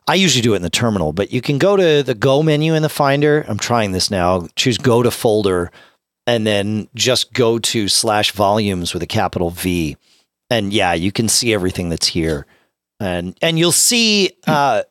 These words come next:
Speaker 1: I'm trying to think what's, what should be here. So, uh, com dot apple dot time machine dot local snapshots might be there. That's okay.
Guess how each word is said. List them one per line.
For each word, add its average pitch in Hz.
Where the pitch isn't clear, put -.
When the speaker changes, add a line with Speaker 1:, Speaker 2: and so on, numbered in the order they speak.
Speaker 1:
I'm 135
trying 160
to 127
think 98
what's, -
what 151
should 160
be 107
here. 92
So, 143
uh, 127
com 185
dot 180
apple 131
dot 123
time 135
machine 139
dot 113
local 120
snapshots 113
might 107
be 104
there. 98
That's 90
okay. 87